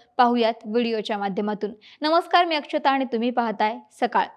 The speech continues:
तर कोंढवा परिसरात घडलेल्या गणेश काळे याच्या हत्येचा थेट संबंध आंदेकर टोळीशी असल्याचं पोलीस तपासामध्ये स्पष्ट झालंय. ही हत्या टोळी युद्धातूनच घडल्याचं प्राथमिक निष्कर्ष आहेत. मयत गणेश काळेच्या वडिलांनी कोंढवा पोलीस ठाण्यामध्ये दिलेल्या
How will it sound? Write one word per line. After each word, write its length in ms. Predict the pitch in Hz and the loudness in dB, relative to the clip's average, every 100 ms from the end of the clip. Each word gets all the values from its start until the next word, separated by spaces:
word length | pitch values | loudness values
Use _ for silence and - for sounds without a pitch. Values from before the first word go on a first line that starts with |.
| _ | _
तर 80 | 381 | 2
कोंढवा 360 | 415 370 349 392 | 6 6 8 6
परिसरात 500 | 381 320 330 311 285 | 6 2 4 4 4
घडलेल्या 460 | 262 262 269 262 | 4 2 4 6
गणेश 360 | 269 240 240 277 | 4 2 0 0
काळे 260 | 262 240 240 | 4 4 4
याच्या 220 | 226 240 | 0 -2
हत्येचा 380 | 220 226 226 254 | -2 -4 0 0
थेट 400 | - 294 415 427 | 2 4 4 4
संबंध 440 | 392 302 262 247 | 2 4 2 4
आंदेकर 500 | 254 240 226 233 233 | 4 2 2 -2 -2
टोळीशी 420 | 233 220 214 - | -2 -2 -2 0
असल्याचं 500 | 226 - 247 240 226 240 - - - | -2 0 0 0 -4 -4 -12 -10 2
पोलीस 320 | 330 359 349 | 4 4 2
तपासामध्ये 520 | 254 247 240 220 208 | 0 0 0 0 -2
स्पष्ट 320 | 208 226 214 | -4 -6 -4
झालंय. 320 | 214 226 220 190 - _ - _ | -4 -2 -2 -4 -6 _ -20 _
ही 100 | 339 | 4
हत्या 340 | 330 330 330 330 | 6 6 6 2
टोळी 280 | 330 269 277 | 4 4 4
युद्धातूनच 520 | 269 262 254 269 277 | 2 0 0 -2 -2
घडल्याचं 480 | 247 247 247 247 254 | 0 2 2 2 -2
प्राथमिक 400 | 240 214 214 214 | -2 -2 -4 -6
निष्कर्ष 460 | 208 202 - 277 269 | -8 -6 -4 -4 -2
आहेत. 420 | 285 262 254 285 - - - - | 0 2 2 -2 -6 -20 -18 -2
मयत 360 | 294 320 330 | 4 6 6
गणेश 380 | 294 277 277 349 | 4 0 0 -2
काळेच्या 420 | - 294 294 285 | 2 2 2 0
वडिलांनी 460 | 277 247 247 247 247 | 0 2 2 2 -2
कोंढवा 340 | 262 240 226 | 0 0 0
पोलीस 300 | 254 233 226 | 0 0 -2
ठाण्यामध्ये 360 | 240 220 220 214 | -4 -4 -2 -2
दिलेल्या 340 | 214 214 208 | 0 0 0